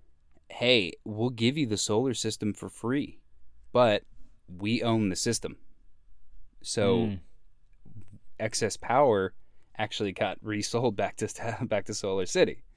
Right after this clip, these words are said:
Speaker 2: Uh-huh.
Speaker 1: Or got, got, like,
Speaker 2: That's
Speaker 1: like,
Speaker 2: smart.
Speaker 1: sold to the grid, and the money was paid to Solar City. So th-, it was a very complicated relationship between private consumers,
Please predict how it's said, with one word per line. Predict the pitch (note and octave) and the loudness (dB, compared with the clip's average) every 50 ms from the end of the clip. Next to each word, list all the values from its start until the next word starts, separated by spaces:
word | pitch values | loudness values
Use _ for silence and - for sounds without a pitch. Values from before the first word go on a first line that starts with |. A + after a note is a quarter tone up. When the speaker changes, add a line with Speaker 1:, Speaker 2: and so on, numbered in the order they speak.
| - - - - - - - - - | -16 -14 -14 -14 -14 -16 -14 -12 -10
Speaker 2:
Uh-huh. | G2+ G2 F#2 F2+ F#2 G#2+ | -8 -6 -6 -2 2 4
Speaker 1:
Or | A#2+ A#2+ B2 | 6 8 8
got, | A#2 A2 G2 F2 - B2+ | 8 8 8 6 -2 -6
got, | A#2+ A#2+ A#2+ A2 A2 - G#2 | 0 2 4 4 4 2 0
like, | A#2 G#2+ G2 | -4 -4 -2
Speaker 2:
That's | G#2 A2 A2 G2 - - | 2 2 2 2 2 0
Speaker 1:
like, | A2 G#2 | 2 2
Speaker 2:
smart. | A2+ A2+ G2+ | 2 2 0
Speaker 1:
sold | - - - C#3 C#3 D3 D3 C#3+ B2 - | 0 2 8 10 12 12 12 12 10 8
to | - C3+ A#2+ | 6 6 8
the | A#2 A2 | 6 4
grid, | G2+ G#2 A2+ A2+ C3 D#3 D3 G#2+ G2 F#2 F#2 G2+ - - - - - - - - - - - - - - - - - | 2 4 4 8 10 12 12 12 10 8 4 0 -4 -4 -16 -20 -20 -20 -20 -20 -20 -20 -20 -20 -18 -18 -18 -14 -4
and | - A2+ A2 G#2+ G#2 G#2 G2+ G2+ G2 | 0 2 4 4 4 4 4 2 2
the | G#2 | 2
money | G2 G2 G#2+ A#2+ A#2+ A2 G2+ | 2 4 4 6 6 6 4
was | F#2+ F#2+ - | 2 0 0
paid | - G#2 F#2+ F2+ | 0 0 0 0
to | F2+ | -2
Solar | - - F2 F2 F2 | -2 -2 -2 -2 -2
City. | - - F3 D3+ - D#2+ - - - - - - - - - - - - - - - - - - - - - - - - - - - - - - - - - - - - - | 0 4 2 2 2 2 -10 -12 -12 -14 -12 -14 -16 -18 -16 -16 -16 -16 -16 -16 -16 -14 -14 -14 -14 -16 -18 -16 -16 -16 -16 -18 -20 -20 -20 -18 -16 -14 -14 -12 -14 -12 -6
So | - - - C3+ B2 A#2 A#2 A2+ A2+ - - - - - - - C3+ | -2 2 6 8 8 10 8 8 6 4 0 -8 -16 -16 -14 -6 2
th-, | C#3 C#3+ | 4 6
it | B2+ C#3+ | 6 8
was | C3+ C3 B2 | 6 6 4
a | B2 | 6
very | C#3 F#3 G3+ E3+ | 6 8 8 8
complicated | A#2+ - - D3 D3 C#3+ - C#3 B2 - C#3 C3 B2 A#2+ G#2 | 4 2 2 4 4 4 4 2 0 4 4 4 4 4 4
relationship | G#2+ G#2+ G2+ G#2+ A2+ A#2+ - A#2+ G#2+ - - A2 - | 2 4 6 6 6 6 4 0 0 2 2 2 2
between | - A2+ - - - A2+ G#2+ G2+ G2+ G2+ G2 G2+ F#2+ - - | 2 -2 -2 0 0 2 4 4 4 4 4 2 0 -4 -2
private | - A#2 A2 B2 D3+ D3+ | 2 4 4 4 2 2
consumers, | - E3+ E3 - - - B2 A#2 A2 A2 G#2+ G#2+ G#2 G2+ - - - | 2 2 2 2 2 2 4 4 4 4 4 4 2 0 -2 -6 -10